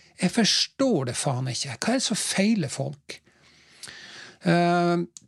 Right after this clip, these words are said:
tren og bli ferdig og kom deg hjem. Eh, det er i hvert fall min, eh, min holdning til akkurat den biten der. Og så kan man sikkert være sosialt før og etter trening, men ikke mens man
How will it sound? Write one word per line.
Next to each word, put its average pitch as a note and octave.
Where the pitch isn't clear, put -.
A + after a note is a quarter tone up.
tren A#3+
og D3
bli D#3+
ferdig F3+
og -
kom G3
deg A#2
hjem. C3
Eh, D#3+
det F3+
er F#3
i F#3
hvert F3+
fall E3+
min, D#3
eh, C3
min D#3+
holdning C3+
til C#3+
akkurat C3+
den B2+
biten C3
der. B2+
Og -
så -
kan G#3+
man F3+
sikkert E3+
være E3+
sosialt D3+
før D3+
og -
etter F3+
trening, C3+
men E3
ikke G3+
mens F3+
man C3